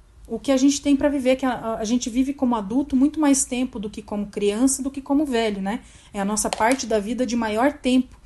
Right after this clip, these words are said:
Então, o caboclo, ele representa isso, a vira-, a virilidade, a jovialidade, essas coisas todas. O, a, a garra, principalmente a garra de buscar as coisas, de conquistar as coisas.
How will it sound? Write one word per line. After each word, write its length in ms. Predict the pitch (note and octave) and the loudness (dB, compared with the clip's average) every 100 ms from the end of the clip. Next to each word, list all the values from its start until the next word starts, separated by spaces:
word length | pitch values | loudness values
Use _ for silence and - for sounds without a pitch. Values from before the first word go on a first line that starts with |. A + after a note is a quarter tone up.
| - - - | -20 -20 -10
Então, 280 | G#3+ G3+ A3+ | -8 -4 -4
o 40 | |
caboclo, 460 | A#3 B3 G#3+ B3 C4+ | -2 -2 -2 0 2
ele 100 | C4 | 4
representa 540 | B3+ C4 A#3+ B3+ C4 | 2 0 0 0 2
isso, 300 | D#4 A#3 - | 0 0 -2
a 20 | F#3+ | -4
vira-, 340 | A3 A#3+ A3+ | -2 -2 -2
a 180 | G#3+ G#3 | -4 -4
virilidade, 1120 | F#3 A3 B3+ A#3 F#3+ G3 A3+ A#3 F#3+ F#3 F3+ - - - | -4 -4 -2 -4 -2 2 4 2 0 -8 -10 -12 -20 -12
a 140 | G#3+ G3+ | -4 -2
jovialidade, 840 | A3 A3 A3+ G3 F#3+ G#3 A#3 G3+ | -2 -2 -2 -2 0 2 2 0
essas 200 | F#3+ G#3 | -4 -6
coisas 280 | - A3 A3+ | -4 -4 -6
todas. 400 | - G3 F#3 F#3 | -6 -6 -8 -10
O, 480 | F#3+ F#3+ G#3+ G3+ - - | -12 -12 -12 -12 -12 -12
a, 240 | G#3 G3 F#3 | -8 -6 -6
a 120 | - G3 | -4 0
garra, 540 | G3 A3+ A#3+ A3 G#3 | 4 6 6 0 -8
principalmente 600 | - G#3+ G#3 A3 G#3 G#3 | -6 -4 -4 -6 -8 -6
a 20 | G3 | -4
garra 360 | G#3 A3+ A3 | 0 0 0
de 140 | F#3+ F#3 | -6 -10
buscar 580 | F3+ F#3+ G3 G3 - G#3+ | -14 -12 -6 -4 -2 -4
as 120 | - | -4
coisas, 380 | - G#3+ G#3 F#3 | -2 -2 -2 -6
de 100 | F3+ | -8
conquistar 400 | F#3+ F3+ - G3 | -6 -2 -2 -2
as 100 | G3 | -4
coisas. 560 | - G#3 G#3+ G3+ G3+ | -6 -8 -8 -8 -14